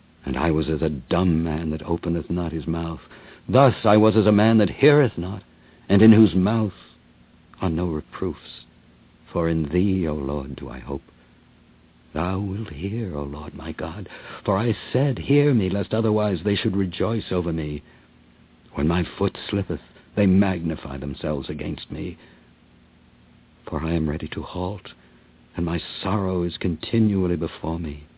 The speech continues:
For I will declare mine iniquity. I will be sorry for my sin. But mine enemies are lively, and they are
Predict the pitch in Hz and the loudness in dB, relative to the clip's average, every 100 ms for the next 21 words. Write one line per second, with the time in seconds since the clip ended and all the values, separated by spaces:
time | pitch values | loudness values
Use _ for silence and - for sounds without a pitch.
0 | _ _ _ _ _ _ _ _ 76 76 | _ _ _ _ _ _ _ _ -2 2
1 | 87 87 85 82 - - 85 85 78 73 | 4 4 4 0 -4 -2 2 2 2 0
2 | 76 76 - - 73 67 _ _ _ - | -2 -2 -6 -12 -14 -16 _ _ _ -2
3 | 101 113 104 98 - - 101 123 104 90 | 2 4 4 0 -4 -4 0 2 2 -2
4 | - 87 85 - 95 92 82 73 - - | -2 -2 -2 -6 -4 -2 -2 -6 -12 -20
5 | _ _ - _ _ - 67 71 76 104 | _ _ -20 _ _ -6 -2 0 2 4
6 | 90 82 71 71 71 76 110 120 85 78 | 4 4 0 -2 -2 2 6 6 4 2
7 | 65 67 73 | 0 -4 -4